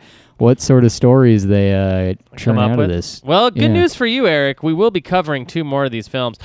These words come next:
Speaker 2: I, I think, like,
Speaker 1: <laughs>
Speaker 2: uh, maybe you just introduce m-, different villains.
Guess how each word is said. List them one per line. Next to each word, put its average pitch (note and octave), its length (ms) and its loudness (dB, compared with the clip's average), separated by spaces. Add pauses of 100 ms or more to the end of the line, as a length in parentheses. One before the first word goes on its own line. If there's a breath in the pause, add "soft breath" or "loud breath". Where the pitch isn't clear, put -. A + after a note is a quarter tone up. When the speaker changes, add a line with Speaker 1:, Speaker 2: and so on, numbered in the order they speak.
(180 loud breath)
Speaker 2:
I, A#3 120 -2
I A#3 120 -4
think, G#4 320 -6
like, B3 360 0
Speaker 1:
<laughs> D#3 80 -18
Speaker 2:
uh, F3+ 640 0 (360)
maybe G#3 340 -4
you A#3 200 -10
just A#3 140 -10
introduce A3+ 380 -10
m-, G3+ 180 -20
different F#3+ 320 -10
villains. G#3 720 -10